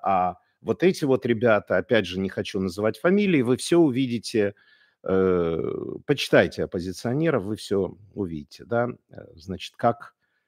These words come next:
э, как, э, как они мочат, понимаете? Они на секунду забыли, кого надо мочить. Э, того же, тот же не отвечает, тот же в Кремле сидит,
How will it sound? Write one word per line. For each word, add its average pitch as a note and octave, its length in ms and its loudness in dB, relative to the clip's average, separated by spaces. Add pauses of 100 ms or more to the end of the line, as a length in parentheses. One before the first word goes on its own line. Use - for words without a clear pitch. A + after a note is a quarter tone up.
(220)
э, A#1 400 -6 (120)
как, - 380 0
э, E2+ 480 -6
как C3 260 0
они A#2 160 4
мочат, - 720 0 (140)
понимаете? G#2+ 640 -4 (260)
Они C3 220 2
на B2+ 100 6
секунду A2+ 520 0
забыли, A#2+ 420 2
кого A#2+ 300 0
надо A2+ 260 0
мочить. G#2 580 -6 (580)
Э, - 480 -6 (320)
того C3+ 360 6
же, G#2 140 -2
тот B2 200 2
же A#2 140 0
не A#2+ 140 4
отвечает, B2 640 -2
тот F#2+ 140 -2
же G2+ 120 -4
в - 60 -16
Кремле B2 380 0
сидит, E2 400 -12